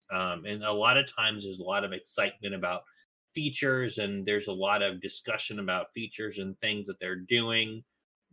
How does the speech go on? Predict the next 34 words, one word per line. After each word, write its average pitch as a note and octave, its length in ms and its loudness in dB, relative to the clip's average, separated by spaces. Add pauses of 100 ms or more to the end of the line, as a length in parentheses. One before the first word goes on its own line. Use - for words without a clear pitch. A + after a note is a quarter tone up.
(140)
that, G#2 300 8 (1000)
you A2+ 120 -10
know, G#2 320 -6
we C3 220 4
know A#2 340 6
is A#2+ 180 0
subject G#2 380 0
to G#2 80 -6
change G2 560 -2
being, F#2+ 500 -4 (200)
you G2+ 100 -6
know, F#2+ 300 -4 (1080)
following G2+ 480 4
the G2+ 60 -4
game, F2+ 440 -2 (340)
um, F#2+ 380 -2 (120)
but G#2+ 260 6 (840)
has A#2+ 320 2
come A2 260 0
up G#2 220 4
and, F#2+ 320 2 (160)
and G2+ 260 0 (100)
has A2+ 220 4
been G2 320 0
used F#2 380 -4
in, F2+ 340 -6 (200)
in F#2 180 -10
a F2+ 200 -6 (640)
bad F2+ 320 0
way. E2+ 340 -4
And F#2 120 -4
I F#2 40 0
would F#2+ 220 -2
say F#2 440 6